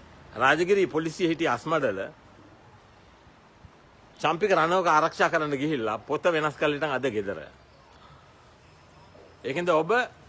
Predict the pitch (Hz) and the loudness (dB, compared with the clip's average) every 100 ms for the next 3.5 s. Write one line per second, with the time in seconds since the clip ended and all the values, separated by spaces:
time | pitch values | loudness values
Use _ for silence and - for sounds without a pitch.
0 | - - 185 - 269 262 196 202 196 202 | -20 -8 -8 -4 0 4 4 4 2 2
1 | 175 147 - 170 104 120 147 160 165 170 | 2 2 0 0 0 -2 -2 0 0 2
2 | 151 147 170 156 156 135 135 135 127 131 | 0 0 0 2 2 0 0 0 -2 -2
3 | 123 120 107 110 | -2 -4 -4 -4